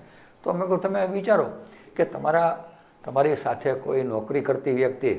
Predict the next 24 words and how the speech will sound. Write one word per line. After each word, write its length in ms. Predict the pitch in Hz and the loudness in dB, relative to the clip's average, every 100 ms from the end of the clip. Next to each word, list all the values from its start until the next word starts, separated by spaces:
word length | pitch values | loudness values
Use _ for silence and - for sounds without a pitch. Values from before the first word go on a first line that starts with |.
| - - - - _ _ _ | -6 -20 -20 -20 _ _ _
જો 120 | 156 | 2
smart 420 | 160 151 151 151 | 4 8 8 8
હોય 140 | 143 131 | 6 4
તો 140 | 135 | 2
તમારે 320 | 123 123 123 | -2 -2 0
એની 200 | 113 120 139 - | 0 -2 -10 -6
સલાહ 280 | 117 113 127 127 - | 0 2 2 0 -8
લેવી 280 | 101 120 127 | 0 2 2
જોઈએ. 220 | 107 90 - - - _ | 0 -4 -12 -20 -20 _
મોટા 240 | 117 113 131 | -8 0 0
મોટા 240 | - 131 | 2 0
businessmeno 720 | 117 120 135 117 120 120 117 | 2 0 0 -4 -4 -6 -6
છે 240 | - 113 - - - - - | 0 -2 -2 -14 -20 -20 -4
એ 120 | 127 | 0
લોકો 580 | 120 117 131 - - - | 0 0 -2 -2 -6 -10
આવા 160 | 117 120 | -2 -2
બુદ્ધિજીવીઓને 720 | 104 113 127 110 127 123 120 | -2 0 2 4 4 4 6
રાખી 300 | 120 123 127 - - - - - | 4 4 0 0 -12 -20 -20 -10
અને 120 | 117 | -8
અબજો 380 | - 110 117 135 | -6 -2 6 6
રૂપિયા 240 | - 120 | 6 0
કમાતા 400 | - 123 131 117 | -2 -2 0 0
હોય 180 | 104 104 | -2 -4
છે. 160 | 101 | -8